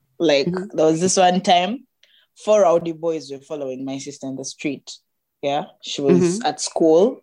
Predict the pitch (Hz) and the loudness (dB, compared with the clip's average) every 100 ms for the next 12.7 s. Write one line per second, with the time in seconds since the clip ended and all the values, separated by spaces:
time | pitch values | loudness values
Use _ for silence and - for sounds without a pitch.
0 | _ - 156 160 147 139 - 170 156 135 | _ -10 -6 -4 -4 -4 0 0 0 -2
1 | 139 135 - 127 - - 123 - _ - | -2 -4 -12 -12 -10 -6 -6 -8 _ 0
2 | 165 143 131 135 - - _ _ _ - | 2 2 -2 -4 -8 -14 _ _ _ -6
3 | 165 170 190 156 139 143 143 139 - - | -4 -4 0 2 2 2 0 -2 -6 -10
4 | - _ - - - - 156 - - _ | -10 _ -20 -20 -4 4 4 4 -6 _
5 | _ - 180 233 233 - 151 143 160 156 | _ -2 2 2 -2 -8 -8 -4 -4 -4
6 | 151 139 123 135 _ _ _ _ 143 139 | -6 -12 -14 -16 _ _ _ _ -6 -4
7 | 147 - _ _ - 147 151 - 220 240 | -6 -12 _ _ -10 -8 -4 2 4 4
8 | 175 180 190 208 208 185 190 151 143 143 | 4 0 2 -2 -2 -6 -6 -8 -10 -12
9 | 139 151 202 156 160 - 175 160 139 - | -8 -6 -4 -2 -2 2 2 2 -4 -6
10 | 151 156 135 131 - 143 143 - 139 131 | -4 -2 -4 -6 -8 -6 -4 0 0 -2
11 | 123 - 147 127 113 110 139 - - 139 | -10 -6 -2 -2 -4 -12 -12 -8 -8 -8
12 | - - 143 156 147 143 | -12 -6 0 4 4 2